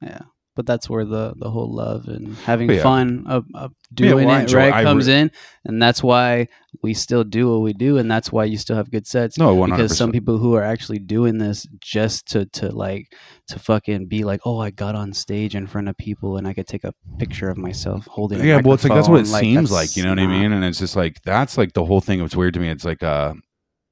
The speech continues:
Speaker 2: I don't know, man. It's like half the stuff I, like, I, like, I would did this, like, uh, oh, what do you call it? It's, uh, Off the Top. I don't know if you've heard of that. Have you heard of Off the Top? It's on Sundays. I've never, apparently it's been going on for a while. I've never
Speaker 1: Oh,
Speaker 2: gone to it.
Speaker 1: you went to that?
Speaker 2: Mm-hmm.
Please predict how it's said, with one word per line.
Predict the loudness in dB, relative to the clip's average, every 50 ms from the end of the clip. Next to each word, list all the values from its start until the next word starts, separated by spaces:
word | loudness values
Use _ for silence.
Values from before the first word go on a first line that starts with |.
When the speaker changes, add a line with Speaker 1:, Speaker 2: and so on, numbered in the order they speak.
| _ _ -6
Speaker 2:
I | -2 0
don't | 0 0
know, | -2 -4 -6
man. | -6 -6 -6 -8 -8 -12 -16 _ _ _ _ _ _ _ _ _ _
It's | -6 -6
like | -2 0
half | 2 2 2 4
the | 2 2
stuff | 4 4 4 4
I, | 4
like, | 4 4 2 0 0 0
I, | 2 2
like, | 2 2 0 -2 -2 0
I | 2 2
would | 4 4 4
did | 2 2
this, | 2 0 0 0 -2
like, | -2 -2 -2 0 0
uh, | 0 2 2 0 0 -4 -8 _ _ _ _ _ _ _ _ _ _ _ _ _ _ _ _ _ _ _ _ _ _ _ _ _ _ _ _ _ _ _ -4
oh, | -2 0
what | 0
do | 0
you | -2
call | -4 -4 -2 -2 0 0
it? | -2
It's, | -4 -4 -4 -2
uh, | 0 0 0 0 0 0 -2 -2 0 2
Off | 2 4 4 2 0 -4
the | -6
Top. | -6 -4 -2 0 2 2 2 0 -2
I | -4
don't | -6 -4
know | -6
if | -6
you've | -6 -6
heard | -4 -4 -4 -4
of | -4 -6
that. | -6 -8 -8 -10 -14 -16 -14 -12
Have | -10 -6
you | -4
heard | -4 -4
of | -2 -2
Off | -2 -2 -4 -6
the | -8
Top? | -6 -4 -2 0 -2 -2 -4 _
It's | _ -8 -6
on | -4 -4 -4
Sundays. | -4 -4 -4 -4 -2 -4 -2 -2
I've | -2 -2 0
never, | 0 0 2 2 0 0
apparently | 0 0 0 2 2 2 2
it's | 0 -2
been | -4 -6
going | -4 -4 -4 -4
on | -4 -4 -4
for | -4 -4
a | -2
while. | 0 2 2 2 0
I've | 0
never | -2 -2 -2 -2
Speaker 1:
Oh, |
Speaker 2:
gone | -2 -2 -2 -2
to | -2 -2 -2 -2
it. | -2
Speaker 1:
you | -2 -2 -2
went | -2 -2 -4 -4
to | -6 -6
that? | -6 -6 -6 -8
Speaker 2:
Mm-hmm. | -10 -14 -14 -12 -12 -12